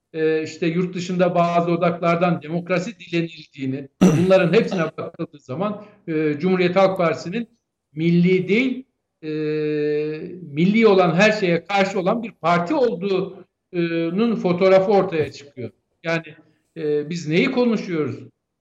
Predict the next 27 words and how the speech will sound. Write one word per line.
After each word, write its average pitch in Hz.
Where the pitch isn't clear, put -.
Milli 233
olan 190
her 226
şeyin 190
karşısında 196
duran, 190
söylem 190
geliştiren 175
bir -
partinin 185
milli 220
olduğunu 175
ta-, 196
tartışmak, 185
konuşmak 202
bile 196
aslına 185
bakarsanız, 170
e, 151
zaman 185
kaybı. 190
Çünkü -
kendileri 180
ayan 220
beyan 190
bunları 175
ortaya 160